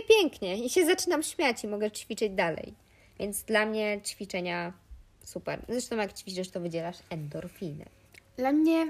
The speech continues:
Speaker 2: ćwiczenie też czasami, ale nie, nie wiem, czy właśnie takie mocne. Ja na przykład wolę wtedy sobie zrobić jakąś taką jogę i najlepiej
Speaker 1: Mhm.
Speaker 2: na zewnątrz. Na przykład wczoraj też miałam taki, powiedziałabym, nie najlepszy dzień i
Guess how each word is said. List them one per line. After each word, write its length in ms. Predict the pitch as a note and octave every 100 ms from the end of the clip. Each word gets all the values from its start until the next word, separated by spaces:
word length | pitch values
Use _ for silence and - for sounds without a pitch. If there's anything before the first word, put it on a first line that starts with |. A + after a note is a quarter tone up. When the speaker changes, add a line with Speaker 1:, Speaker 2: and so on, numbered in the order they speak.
| - _ - _ -
Speaker 2:
ćwiczenie 480 | C#4 - C#4+ D4+ D4
też 320 | - A3+ -
czasami, 640 | - B3+ C#4+ C4+ D4 D4 -
ale 260 | A#3+ B3
nie, 280 | B3 B3+ B3+
nie 140 | C4 D4
wiem, 120 | C#4
czy 80 | C4
właśnie 220 | C4 B3
takie 280 | B3 B3+ A3
mocne. 640 | G#3+ G#3+ G#3 - G3 F3+
Ja 80 | F#3+
na 60 |
przykład 260 | G#3 - A3+
wolę 380 | A3 A#3 A3+ A3+
wtedy 360 | - A3 A3
sobie 640 | A3 A3+ G#3 G#3+ G#3 G3 G3+ - _ _ -
zrobić 320 | A3 G#3+ A3
jakąś 220 | A#3 A3
taką 440 | A3+ G#3+ G#3 G3+ G3
jogę 520 | G3 F#3+ G3+ A#3 D4+ - _ -
i 60 |
najlepiej 400 | A3 A3 A3 A3
Speaker 1:
Mhm. 80 | G#3+
Speaker 2:
na 120 | G3+
zewnątrz. 520 | F#3 F#3 F3+ F3 - -
Na 60 |
przykład 240 | G#3 G#3+ -
wczoraj 420 | - A3+ G#3 G3
też 160 | G3 G#3
miałam 280 | G3 F#3+
taki, 420 | F#3+ F#3+ F#3+ F#3 F#3+ _
powiedziałabym, 380 | - G3+ G#3 G3
nie 100 | F#3+
najlepszy 480 | F#3+ F#3 F#3 F#3 G3+
dzień 400 | F#3+ G3+ A3+ C4 - _ _ - _ _ -
i 540 | G#3 G#3+ A3 A3